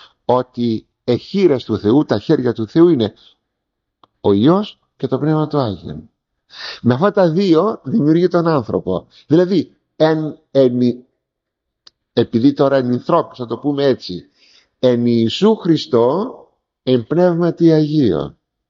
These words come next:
Γι' αυτό πολλές φορές βρίσκουμε αυτές τις εκφράσεις στον Απόστολο Παύλο κυριότατα,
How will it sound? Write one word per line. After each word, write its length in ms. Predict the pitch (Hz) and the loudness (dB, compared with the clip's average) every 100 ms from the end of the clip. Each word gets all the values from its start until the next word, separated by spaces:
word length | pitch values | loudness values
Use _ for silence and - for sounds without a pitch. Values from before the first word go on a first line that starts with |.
| _ _ - - - | _ _ -20 -18 -2
Γι' 140 | 120 | 0
αυτό 280 | 151 - 240 | 0 0 -2
πολλές 400 | 240 190 160 151 | 2 2 2 0
φορές 380 | 135 139 135 110 | 0 2 2 2
βρίσκουμε 420 | 135 135 139 135 | -2 0 0 -2
αυτές 280 | 127 - 135 | -2 -2 -4
τις 220 | 135 - | -6 -4
εκφράσεις 1120 | 127 - - 175 170 - - 85 80 - - _ - - - | -4 -4 -6 -4 -4 -6 -10 -8 -8 -12 -18 _ -20 -20 -18
στον 300 | - - 117 | -8 -2 -2
Απόστολο 560 | 117 170 170 170 147 135 | -2 -2 -2 -2 -2 -2
Παύλο 420 | - 170 156 139 | -2 -4 -2 -6
κυριότατα, 1160 | 139 135 135 147 185 190 92 - 95 87 - | -4 -2 0 2 0 -2 -8 -6 -6 -6 -10